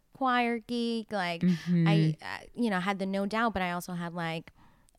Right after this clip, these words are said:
Speaker 1: all the show tunes and, <laughs> like,
Speaker 2: Well, I have to, I have to say that
Speaker 1: Yeah.
Speaker 2: I, of course, love your work in Teen Beach, and I love the Pitch Perfect movies. But to me,
Speaker 1: Sweet.
Speaker 2: your best work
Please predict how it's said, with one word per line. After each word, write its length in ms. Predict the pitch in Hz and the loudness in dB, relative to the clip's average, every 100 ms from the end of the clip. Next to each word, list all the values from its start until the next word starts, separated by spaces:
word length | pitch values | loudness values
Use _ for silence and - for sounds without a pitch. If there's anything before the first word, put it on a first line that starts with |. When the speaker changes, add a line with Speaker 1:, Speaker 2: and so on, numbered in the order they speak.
| - | -6
Speaker 1:
all 140 | 170 | -4
the 160 | 175 180 | -2 -4
show 320 | 175 - 302 | -4 -4 -2
tunes 560 | - 175 120 165 202 - | -2 -6 -6 -6 -6 -6
and, 300 | 160 165 170 | -8 -8 2
<laughs> 60 | 220 | 4
like, 280 | 240 247 | 6 6
Speaker 2:
Well, 340 | 180 175 165 - | 8 8 8 6
I 120 | 175 | 2
have 360 | 180 190 202 - | 2 4 2 2
to, 240 | 175 165 - | 0 0 2
I 40 | |
have 260 | 180 196 185 | 2 2 2
to 100 | 151 | -4
say 420 | - 123 92 - - | 0 0 0 -4 -2
that 260 | 135 120 - | 0 0 -2
Speaker 1:
Yeah. 60 | - - - - - _ - | -10 -20 -20 -20 -20 _ 2
Speaker 2:
I, 420 | 175 170 160 151 - | 4 6 6 2 -2
of 140 | - | -2
course, 300 | - 165 - | 4 4 6
love 160 | 151 156 | 4 4
your 120 | 147 | 2
work 280 | 147 - 143 | 2 0 0
in 100 | 147 | -2
Teen 260 | 156 139 | 0 0
Beach, 260 | 131 131 - | 2 0 -2
and 100 | 135 | -2
I 80 | 135 | -2
love 400 | 139 156 156 139 | 0 4 6 4
the 80 | 147 | -2
Pitch 240 | 160 - | -6 -6
Perfect 340 | 151 139 139 | -6 -6 -4
movies. 360 | 135 131 107 151 - | -6 -4 -6 -6 -4
But 160 | 147 | -4
to 120 | - | 0
me, 480 | 170 160 170 151 123 | 2 4 4 4 2
Speaker 1:
Sweet. 100 | 175 | 0
Speaker 2:
your 120 | 156 | 2
best 340 | 147 151 151 - | 4 2 0 -2
work 460 | 143 131 - - | -2 -2 -6 -16